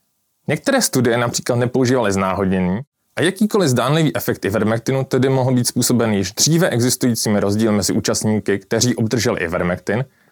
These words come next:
a těmi, kteří obdrželi kontrolní látku. Při čtení novin bychom tedy měli být obezřetní. Nelze se spoléhat na výsledky jakékoliv jedné studie.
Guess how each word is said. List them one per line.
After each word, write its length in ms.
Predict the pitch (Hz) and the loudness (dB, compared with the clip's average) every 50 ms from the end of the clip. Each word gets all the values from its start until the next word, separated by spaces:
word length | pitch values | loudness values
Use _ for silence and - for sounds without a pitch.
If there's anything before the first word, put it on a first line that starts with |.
| _ - | _ -10
a 60 | - - | -8 -4
těmi, 320 | - 156 175 190 202 208 | 0 2 2 2 2 2
kteří 340 | - - 151 135 139 143 - | 0 0 0 0 0 0 0
obdrželi 460 | - 101 101 113 101 107 101 101 92 | 0 0 0 0 0 0 0 0 0
kontrolní 440 | - 95 90 85 98 95 92 92 87 | -2 -2 -4 -2 -2 0 0 0 0
látku. 460 | 82 82 87 85 - - - 85 - _ _ _ _ _ _ _ _ _ _ _ _ _ _ _ _ _ _ _ - | -2 -2 -4 -6 -6 -6 -6 -6 -6 _ _ _ _ _ _ _ _ _ _ _ _ _ _ _ _ _ _ _ -6
Při 140 | - 185 180 | -2 0 0
čtení 300 | - - 240 262 254 170 | 2 2 2 2 2 2
novin 280 | 131 113 113 123 131 | 2 2 2 2 2
bychom 280 | 123 - - - 135 127 | 0 0 0 -2 -2 -2
tedy 180 | - 113 107 110 | 0 0 0 2
měli 260 | 110 104 101 104 101 | 2 2 2 0 0
být 220 | 101 104 95 - | 0 0 -2 -2
obezřetní. 600 | 87 90 104 104 104 107 101 95 - - 85 80 - _ _ _ _ _ _ _ - | -2 0 0 0 2 0 0 -2 -4 -6 -10 -10 -10 _ _ _ _ _ _ _ -4
Nelze 280 | 107 123 139 135 165 151 | -2 -2 0 0 2 2
se 120 | - - | 2 2
spoléhat 440 | - - - 127 113 110 113 110 107 | 0 0 0 -2 0 0 0 -2 -2
na 80 | 110 104 | 0 0
výsledky 420 | 101 104 98 - 104 - - 98 | 0 0 0 0 -2 -2 0 0
jakékoliv 480 | 98 95 - 107 101 - - 98 95 92 | 0 0 0 -2 -2 -2 -2 0 0 0
jedné 300 | 90 98 101 107 101 98 | 0 0 0 0 0 -2
studie. 420 | - - - 90 80 90 82 78 | -2 -4 -4 -2 -2 -2 -2 -4